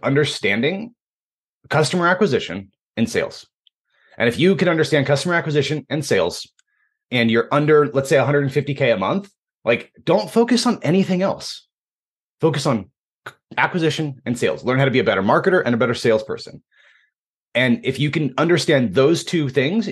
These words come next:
you can create a business that's large enough to be able to fund the fulfillment and be able to fund everything else that doesn't require you to be part of it. And so if you're under, you know, a hundred fifty K a month and not focusing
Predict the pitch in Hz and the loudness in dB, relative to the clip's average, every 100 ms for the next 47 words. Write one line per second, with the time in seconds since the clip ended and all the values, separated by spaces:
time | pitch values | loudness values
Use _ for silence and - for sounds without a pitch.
0 | - 120 160 165 147 147 143 113 190 190 | -8 -4 -2 -2 -4 0 0 2 2 2
1 | 147 - 123 - - 123 196 165 123 110 | 0 -2 -4 -8 -4 2 2 2 0 -2
2 | - 127 131 117 - 156 147 127 117 117 | -4 -6 -4 -4 0 2 4 2 0 -4
3 | 110 147 131 110 117 104 - 120 113 104 | -2 0 2 0 0 0 0 2 2 2
4 | 95 101 151 - 110 - _ - 120 110 | 0 0 -2 0 -2 -2 _ 0 0 0
5 | 98 107 - 110 98 92 98 87 - 90 | -4 -6 -2 0 0 -2 -4 -6 -4 -4
6 | 90 62 - - 98 107 - 170 160 123 | -2 -4 -10 -8 -6 -4 0 2 4 2
7 | 120 - _ _ - 113 110 143 147 147 | 0 -6 _ _ -4 0 2 2 0 0
8 | 127 120 104 170 151 101 127 143 - 143 | -2 0 0 0 0 0 0 0 0 0
9 | 151 - 104 95 | -2 -4 -2 -4